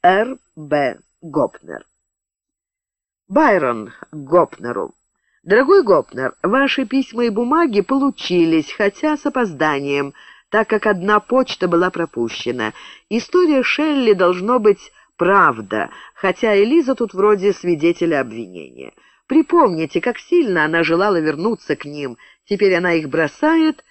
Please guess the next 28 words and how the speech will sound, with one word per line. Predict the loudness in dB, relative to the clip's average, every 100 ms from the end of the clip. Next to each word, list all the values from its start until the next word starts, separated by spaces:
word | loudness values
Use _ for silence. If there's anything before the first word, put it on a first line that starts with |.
| _
и | 2
ругает | 4 4 2 2 0 -2
их. | -6 -6 _ _ -10
Что | -2 0
касается | 0 0 0 0 -4
фактов, | -4 0 0 -2 -6 -8 -8 -20 _ _
то | 4 4 4
в | -2
них | -2 -2 -2 -6 -6
не | -4 -2
может | 0 0 -2 -2
быть | -4
сомнения. | -2 -4 -4 -2 -4 -2 -2 -2
Это | 0 -2 0 -4
так | -2 -4 -2
на | -4
них | -2 -4
похоже. | -4 -2 0 0 0 -4 -6 -20 -16 0
Будьте | 2 2 0
уверены, | 2 2 2 0
что | -2 -2
я | -2
последую | -2 -4 0 2 2 2
вашему | 0 -2 -4 -6
совету. | -4 -2 0 -2 -2 -4 _ _ _ -6
Всегда | -4 -2 -2
ваш | -2 -2 -2 -6 -16 -20 _ _ _ _
Байрон. | -14 -4 -2 -2 -4 -8 -12